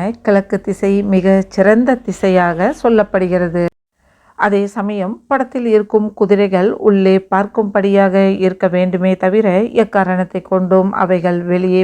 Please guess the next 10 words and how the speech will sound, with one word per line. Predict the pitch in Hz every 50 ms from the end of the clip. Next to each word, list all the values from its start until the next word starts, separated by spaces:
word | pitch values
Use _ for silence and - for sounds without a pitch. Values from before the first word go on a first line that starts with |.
| 185
பார்க்கும்படியாக | 185 - 175 180 175 - - 180 175 - 185 175 185 185 190 185 190 180 180 180 202 254 285
நமது | 240 214 202 202 190 185 196 185
வீட்டில் | 180 196 196 185 - 185 196 226 240
மாட்டி | 220 196 190 185 - 208 202
வைக்க | 185 185 180 180 - 269
கூடாது. | 269 - 240 220 202 196 185 185 170 190 185 185 180 185 - _ _ _ _ _ _ _ _ _ _ _ _ _ _ - - - _ _ _
அப்போதுதான் | - - 196 - 208 202 196 214 202 180 208 185 170 185 226 262 -
அதிலிருந்து | - - 220 220 208 202 208 202 190 208 214 202 196 196 196 196 180
வெளியாகக்கூடிய | 165 175 170 180 175 180 175 175 160 170 180 170 - - - 185 180 196 196 185 165 170 202 262 311 285 202 185 180
நேர்மறை | 180 180 185 190 190 180 185 185 185 180 180 180